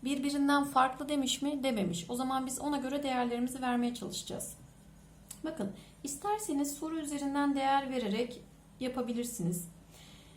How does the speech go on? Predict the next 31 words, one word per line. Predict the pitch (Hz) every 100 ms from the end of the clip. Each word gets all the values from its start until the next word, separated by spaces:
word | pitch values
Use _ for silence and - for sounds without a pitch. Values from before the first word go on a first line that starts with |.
| -
Ee, | 233 240 240
mesela | 285 294 302 302 302
burada | 285 262
A | 269 285
ve | 285 277
B | 285 285
için | - 226 202
şöyle | - 262 254 254
yazsak. | 240 240 220 196 - - - - - - - - - - - - - - - - - - - -
Sıfırdan | - 330 330 294 269 285 349 -
başlasak | 285 - 262 214 202
mesela. | 180 - 175 175 214
B'ye | 247 262
sıfır | 285 - 302 294
verdiğimi | 285 269 269 269
düşünsem | 247 240 254 247 254 240
ben. | 208 170 - -
Burası | 269 277 -
gitti. | 247 262 - 226
İki | 247 247 - 277
A | 262 269
eşittir | 247 - - 294
iki. | 285 247 196 175 -
O |
zaman | 220 240 240
A | 240 262
eşittir | - 254 254 - 254 247
bir | 349 330
mi | 214
oldu? | 180 170 170 - - - -
Evet. | 247 180 165